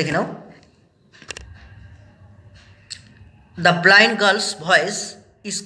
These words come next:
compared with the sparkle of a mountain stream। Question number two, whom did the hermit receive? হারমিট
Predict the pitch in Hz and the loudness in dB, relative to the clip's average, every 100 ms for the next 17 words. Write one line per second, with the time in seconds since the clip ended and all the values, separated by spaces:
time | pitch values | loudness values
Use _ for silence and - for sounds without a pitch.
0 | 190 190 190 226 233 233 - - 190 196 | -8 -6 2 6 6 4 -4 -16 -12 -8
1 | 170 175 180 - 233 226 240 247 254 - | -2 -2 -2 0 0 0 -2 -4 -6 -14
2 | - - 180 196 - 170 208 - - 165 | -20 -4 -2 -2 -4 -2 0 -2 -8 -6
3 | 175 175 247 - - - 240 139 107 - | -4 -4 -6 -4 -8 -6 -4 -4 -8 -14
4 | - - _ _ - - - - - - | -18 -20 _ _ -20 -20 -20 -20 -20 -16
5 | - - - - 214 208 226 214 220 170 | -16 -16 -20 -8 -2 0 2 2 0 -4
6 | - - - - - - - - - - | -6 -10 -18 -20 -20 -20 -20 -20 -20 -20
7 | - 214 254 247 214 233 175 196 202 185 | -2 2 4 4 4 4 2 4 4 4
8 | 196 202 247 - - 165 - - 139 - | 0 0 -6 -8 -18 -6 -4 -4 -10 -16
9 | - - - - - - - _ - - | -20 -20 -20 -20 -20 -20 -20 _ -14 -2
10 | 196 208 240 | 2 4 2